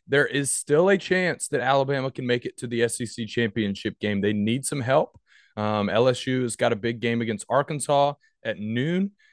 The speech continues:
If they lose that game and Alabama is able to beat Ole Miss, then it's coming down to, uh, the last week of the season, it looks like, um, for whether, um, we see L S U or Bama facing off against the Georgia Bulldogs in the S E C. But,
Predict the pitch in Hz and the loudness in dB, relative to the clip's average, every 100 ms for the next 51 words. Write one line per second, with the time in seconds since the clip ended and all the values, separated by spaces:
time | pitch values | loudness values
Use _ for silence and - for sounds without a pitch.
0 | _ 107 - 117 127 131 185 175 143 151 | _ -10 -4 -2 0 0 2 4 6 4
1 | - 139 143 143 135 _ _ _ 101 101 | 2 -4 -4 -4 -8 _ _ _ -8 -2
2 | 127 139 139 139 131 139 127 120 131 147 | 2 2 0 -2 -4 -4 -4 -4 -4 -2
3 | 117 127 123 135 117 110 - _ - 113 | 0 0 0 0 -2 -4 -12 _ -8 -2
4 | 113 113 107 - - 143 131 127 131 123 | 0 0 -2 -4 -6 -4 0 0 0 -4
5 | - 120 117 117 110 107 123 117 139 120 | -6 -2 0 2 2 0 0 -2 -6 -8
6 | 107 104 143 131 117 92 104 101 104 98 | -8 -6 -4 -2 -4 -4 -6 -4 -2 -2
7 | 101 _ _ _ - 98 95 - 104 107 | -2 _ _ _ -12 -10 -8 -6 -2 -2
8 | 104 101 - - 104 98 95 95 92 107 | -2 -6 -10 -10 -6 -4 -4 -6 -6 -8
9 | - 87 107 104 - 110 104 104 101 92 | -6 -4 -2 -2 -4 -4 -4 -4 -6 -4
10 | 101 104 98 - 104 - 101 98 - 98 | -2 -2 -4 -4 -8 -6 -4 -4 -4 -10
11 | 92 - 98 101 95 92 101 95 92 92 | -10 -10 -8 -6 -6 -6 -4 -2 -2 -4
12 | 95 95 92 95 92 90 - 90 80 82 | -8 -8 -8 -10 -10 -12 -12 -14 -12 -14